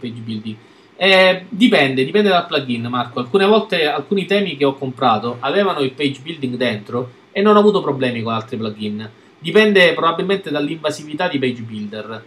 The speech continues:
Per esempio invece, eh, con Gantry ho notato che alcuni plugin possono avere dei problemi, ma si tratta di plugin che si utilizzano raramente, quindi.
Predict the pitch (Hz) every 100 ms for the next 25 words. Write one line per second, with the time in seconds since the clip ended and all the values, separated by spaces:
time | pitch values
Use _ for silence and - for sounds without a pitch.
0 | - _ - 165 214 202 175 202 196 147
1 | 143 - 139 135 131 127 165 165 156 -
2 | 117 143 160 185 160 190 196 196 160 143
3 | 139 208 180 147 175 151 175 165 147 156
4 | 151 151 147 147 131 127 127 127 127 139
5 | 143 156 180 160 143 147 156 139 139 127
6 | 113 127 123 135 127 117 117 113 123 113
7 | 113 107 113 107 107